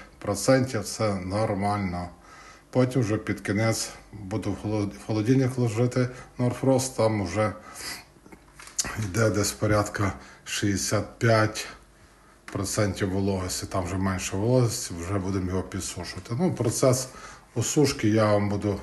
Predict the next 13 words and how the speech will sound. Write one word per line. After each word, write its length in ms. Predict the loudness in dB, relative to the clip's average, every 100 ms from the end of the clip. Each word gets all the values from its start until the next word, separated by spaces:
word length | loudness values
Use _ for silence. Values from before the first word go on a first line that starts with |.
| -8
потихеньку 580 | -8 -6 -2 -2 -2 -2
знімати 720 | 2 2 2 0 0 0 0
і 140 | -2
показувати, 680 | -2 -4 -2 -2 -2 -4 -8
що 240 | -10 -6 -6
виходить. 500 | -6 -10 -12 -12 -12 -16 -20 -20 -20 -20 -20 -20 -16
Всім 280 | -4 2 4
дякую 380 | 6 4 4 2
за 120 | 4
увагу, 500 | 6 6 4 2 0 -2 -4
дальше 560 | 0 2 0 -2 -4 -6 -14 _ _ _ _ _ -20 -6
продовження 720 | -4 0 2 6 6 4 2
буде. 280 | 0 -6